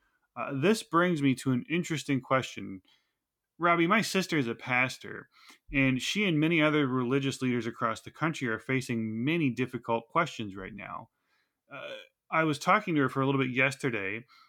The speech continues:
and she had explained to me doing a funeral with social distancing and masks and a lit-, limited number of attendees while only doing,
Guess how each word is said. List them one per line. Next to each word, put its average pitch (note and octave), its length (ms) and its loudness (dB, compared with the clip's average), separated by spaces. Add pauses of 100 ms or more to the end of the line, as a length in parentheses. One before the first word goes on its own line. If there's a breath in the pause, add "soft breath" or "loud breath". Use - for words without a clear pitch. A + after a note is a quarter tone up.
(380 soft breath)
and C3+ 120 2
she G3 160 0
had E3 100 4
explained E3 420 0
to D#3 60 2
me C3 100 6
doing C3 300 4
a A#2 60 -2
funeral C#3+ 520 2
with G#2 120 -6
social A#2 360 -2
distancing C3+ 880 0
and F#2+ 160 -6
masks B2+ 640 -2
and A2+ 100 -4
a G#2+ 60 -4
lit-, A#2+ 260 -4
limited C3+ 480 2
number C3 260 2
of G#2 60 0
attendees C#3 720 0
while A2 240 2
only B2+ 280 2
doing, B2 520 -2